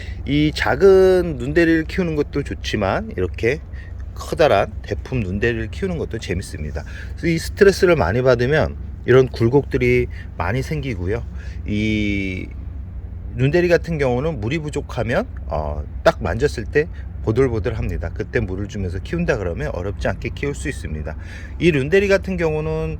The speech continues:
주기적으로 물을 줄 필요성은 없고요. 만졌을 때 보들보들할 때 물을 준다 그러면, 음, 크게 어렵지 않게 성장을 시키면서 키울 수 있는 품종입니다.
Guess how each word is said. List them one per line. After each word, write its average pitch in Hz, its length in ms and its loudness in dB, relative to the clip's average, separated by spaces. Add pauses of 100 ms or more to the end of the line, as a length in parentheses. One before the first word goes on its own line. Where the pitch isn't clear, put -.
(300)
주기적으로 147 520 0
물을 117 240 -4
줄 117 160 -6
필요성은 120 500 -4
없고요. 101 500 -6 (100)
만졌을 90 400 -4 (100)
때 135 260 0
보들보들할 95 720 -2
때 95 120 -2
물을 85 260 -4
준다 80 320 -6
그러면, 82 360 -4 (500)
음, 92 180 -4
크게 160 260 -2
어렵지 101 420 0
않게 82 580 -4
성장을 117 380 -4
시키면서 104 800 -2 (340)
키울 175 180 2
수 143 120 -4
있는 117 160 -2
품종입니다. 82 640 -4